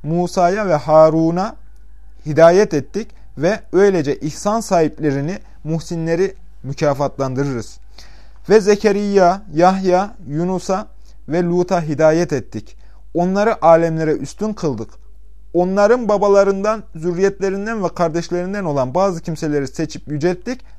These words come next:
ve onları dosdoğru yola yönelttik." En'am suresi seksen üç ila seksen yedinci ayetlerinde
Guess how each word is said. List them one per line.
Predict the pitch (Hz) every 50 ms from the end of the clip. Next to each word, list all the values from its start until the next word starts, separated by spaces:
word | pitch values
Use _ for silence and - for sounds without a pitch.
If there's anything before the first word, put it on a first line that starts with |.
| - -
ve | 160
onları | - - 170 202 196 180 151 139 131 131 -
dosdoğru | 170 190 185 185 - 170 160 151 139
yola | 143 151 151 170
yönelttik." | 170 139 131 131 131 127 123 - - 139 120 - - - - - -
En'am | - 151 156 160 170 156 143
suresi | - 143 131 131 123 127 - 175 196 240 - - - - -
seksen | - - 151 147 147 - - 160 156
üç | 170 202 196 - -
ila | - 143 147 165 190
seksen | 185 - 160 139 - - 156
yedinci | 143 143 139 143 147 135 151 143
ayetlerinde | 139 135 - - 143 139 139 139 139 143 139 127